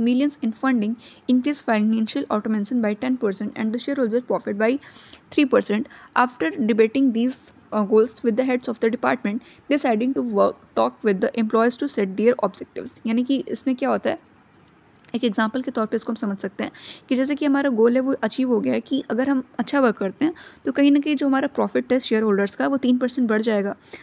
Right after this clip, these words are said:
जो financial capital है, वो हमारा दस परसेंट बढ़ जाएगा, या कोई भी defining हो सकता है कि इतने percent बढ़ जाएगा। तो अगर हम ये discuss करते हैं, किससे discuss करते हैं, अपने department discuss करते हैं,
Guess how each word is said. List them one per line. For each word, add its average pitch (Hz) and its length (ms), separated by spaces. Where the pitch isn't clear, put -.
जो 247 80
financial 247 400
capital 240 400
है, 247 60
वो 240 80
हमारा 240 180
दस 208 200
परसेंट 233 300
बढ़ 233 100
जाएगा, 208 280
या 254 120
कोई 277 220
भी 277 80
defining 226 400
हो 208 100
सकता - 280
है 381 80
कि 277 60
इतने 277 160
percent 294 340
बढ़ 254 140
जाएगा। 196 280
तो - 140
अगर 262 260
हम 277 100
ये 277 160
discuss 226 340
करते - 320
हैं, - 80
किससे 277 220
discuss 277 260
करते 285 180
हैं, 302 60
अपने 269 120
department 214 580
discuss 254 160
करते 208 340
हैं, 311 100